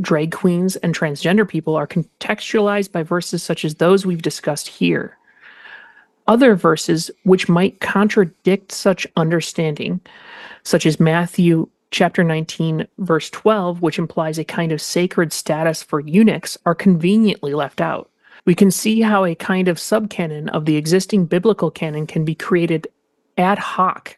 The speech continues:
to justify whatever argument or cause, whether or not such interpretations are supported by the text as a whole.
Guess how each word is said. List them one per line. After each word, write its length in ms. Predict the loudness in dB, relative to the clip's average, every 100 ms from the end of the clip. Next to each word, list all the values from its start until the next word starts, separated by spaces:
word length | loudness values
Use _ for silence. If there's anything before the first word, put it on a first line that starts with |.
| _
to 120 | -6 -2
justify 480 | -2 -4 -4 -2
whatever 680 | -2 -2 -4 -2 0 2 0
argument 440 | -2 -2 -2 -6 -6
or 100 | -6
cause, 640 | -6 0 0 2 -4 -8 -14 -18 -20 -14 2
whether 260 | 4 4
or 240 | 4 2 2
not 320 | 2 -4 -10 _ -12
such 280 | -4 -2 -2
interpretations 800 | -4 0 0 0 -4 -2 -4 -2
are 180 | -4 -4
supported 560 | -8 -8 -2 0 0
by 140 | -2 -4
the 100 | -8
text 360 | -4 -4 -4 -6
as 100 | -4
a 40 | -4
whole. 560 | 0 4 4 4 -2